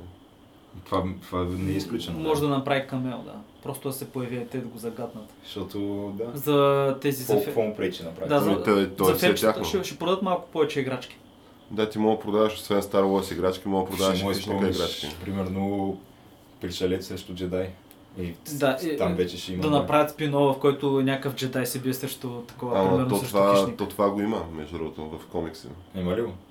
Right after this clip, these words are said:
Speaker 3: Да, има Star Wars срещу, нали, Alien crossover.
Speaker 2: Това малко
Speaker 3: Ема той има всякакви неща, бе, тя.
Speaker 2: Той има
Speaker 3: С-,
Speaker 2: с-, не, то виж
Speaker 3: той
Speaker 2: сега.
Speaker 3: има някакви фенфикшени на здрач, които стават след това блокбъстъри и правят милиарди долари.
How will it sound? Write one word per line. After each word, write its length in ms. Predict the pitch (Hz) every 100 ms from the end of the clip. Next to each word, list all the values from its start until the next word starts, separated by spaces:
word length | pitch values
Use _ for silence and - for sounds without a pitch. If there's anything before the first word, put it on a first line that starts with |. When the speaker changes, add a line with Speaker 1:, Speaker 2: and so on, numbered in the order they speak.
| -
Speaker 3:
Да, 260 | 90 95
има 200 | 87 90 98 95
Star 280 | 92 - 95
Wars 240 | 92 90 90
срещу, 400 | - 85 - 87
нали, 460 | 85 85 85 85 87 80 69
Alien 420 | 82 85 85 78
crossover. 460 | 80 78 76 71 67 - - - - - - - - - -
Speaker 2:
Това 160 | 247
малко 580 | 170 190 196 196 165 151 - - - - - -
Speaker 3:
Ема 260 | 113 104 104
той 120 | 139
има 120 | 160
всякакви 320 | - 135 131
неща, 240 | 92 - 62
бе, 60 |
тя. 120 | 64 - - - - - - -
Speaker 2:
Той 120 | 175
има 140 | 233
Speaker 3:
С-, 40 | 202
Speaker 2:
с-, 80 | 175
не, 160 | 180
то 160 | 175 202
виж 160 | 196 208
Speaker 3:
той 80 |
Speaker 2:
сега. 100 | 131
Speaker 3:
има 120 | 147 143
някакви 240 | 143 143
фенфикшени 560 | 135 127 127 117 123 120
на 140 | 101
здрач, 300 | 87 101 107
които 280 | - 98 101
стават 340 | - 98 95
след 160 | - 90
това 160 | 95 87
блокбъстъри 720 | 87 87 85 87 - 80 87
и 220 | 85 78
правят 340 | - 87 82
милиарди 340 | 80 76 78 73
долари. 280 | 71 67